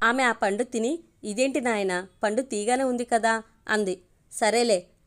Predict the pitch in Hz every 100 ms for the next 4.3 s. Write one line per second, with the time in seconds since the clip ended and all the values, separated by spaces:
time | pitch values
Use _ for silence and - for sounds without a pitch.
0 | - 220 220 247 202 190 254 - 302 220
1 | 240 220 196 190 185 180 170 175 - _
2 | _ - 220 214 233 302 262 220 262 269
3 | 196 233 240 240 240 214 190 175 220 190
4 | 185 180